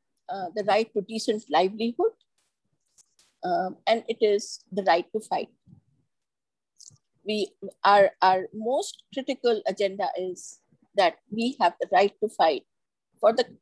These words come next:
kind of food systems we want. Um, and the corporations and our, even our governments, all of our governments are hand in hand with these corporations. You cannot tell us how a small farmer can grow his or she can grow her own food.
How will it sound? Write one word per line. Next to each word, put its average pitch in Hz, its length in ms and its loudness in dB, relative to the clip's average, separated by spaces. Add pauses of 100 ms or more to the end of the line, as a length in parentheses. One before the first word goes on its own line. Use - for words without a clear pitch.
kind 220 400 0
of 226 160 -2 (160)
food 226 300 -8
systems 185 540 -4
we 165 100 0
want. - 320 -6 (840)
Um, 170 360 0
and 202 120 2
the 208 60 -2
corporations 185 840 2
and 196 120 -2
our, 185 220 2
even 254 240 2
our 208 100 0
governments, 196 640 -2
all 240 160 2
of - 80 -10
our 220 80 2
governments 208 440 -10
are 196 220 -4
hand 196 200 -6
in 196 160 -2
hand 180 200 -2
with 180 140 -4
these 170 140 -4
corporations. - 800 -4 (680)
You 269 140 4
cannot 214 420 0
tell 196 160 4
us 185 300 2 (140)
how 214 260 2
a 208 60 -6
small 180 300 0
farmer 165 360 -4
can 165 220 -8
grow 175 240 0
his 165 360 -6
or 180 260 -2
she - 480 -4 (420)
can 190 140 -4
grow 185 200 2
her 165 160 0
own - 220 -8
food. - 240 -8